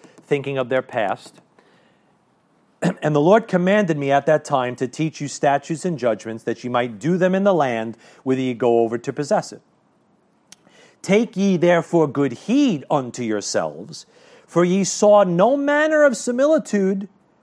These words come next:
on the day that the Lord spake unto you in Horeb out of the midst of the fire. Lest ye corrupt yourselves and make you a graven image,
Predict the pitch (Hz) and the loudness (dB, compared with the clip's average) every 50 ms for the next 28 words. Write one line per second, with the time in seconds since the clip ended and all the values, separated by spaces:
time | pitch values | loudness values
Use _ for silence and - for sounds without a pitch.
0 | _ _ _ _ _ - 196 185 185 180 156 139 202 226 220 220 208 190 185 - | _ _ _ _ _ 0 2 2 2 0 0 2 2 2 4 4 4 2 2 0
1 | 170 170 175 185 180 156 - - - - 240 262 247 - 165 151 139 - 147 147 | 0 0 2 2 0 0 -2 -6 -2 -2 0 0 0 -2 -2 -2 -2 -2 -2 -2
2 | 147 156 143 139 139 120 - 226 214 165 143 139 135 147 - - _ - - - | -2 -2 -4 -6 -2 2 4 4 6 6 4 2 0 -4 -10 -20 _ -20 -2 0
3 | 165 151 143 131 139 147 165 170 165 - 147 127 123 - - 185 160 120 101 90 | 2 2 2 0 0 0 0 0 0 -4 -6 -6 0 2 4 4 4 4 0 -4
4 | - - - _ _ _ _ _ _ _ _ _ _ _ _ _ - 131 139 185 | -8 -14 -20 _ _ _ _ _ _ _ _ _ _ _ _ _ -4 2 4 4
5 | 226 240 233 - - - 196 214 190 - - - 156 143 196 285 294 - - 147 | 6 4 2 0 -6 -4 -2 -2 -2 -2 -4 -2 2 4 4 4 2 0 -4 -2
6 | 156 156 143 143 - - 139 120 110 104 98 104 113 135 131 - - 147 143 143 | -2 0 0 -2 -2 -2 0 0 2 0 0 -2 -4 -6 -10 -10 -10 -10 -8 -6
7 | 139 147 160 170 165 170 - 143 143 135 131 127 117 104 117 135 165 175 165 147 | -4 -2 -2 -2 -2 -4 -4 -2 -2 0 0 -2 -4 -4 -2 0 2 2 2 0
8 | 135 135 131 - 175 226 254 214 156 135 127 127 135 139 - | 0 -4 -6 -6 -4 -2 0 0 0 0 -2 -2 -4 -6 -12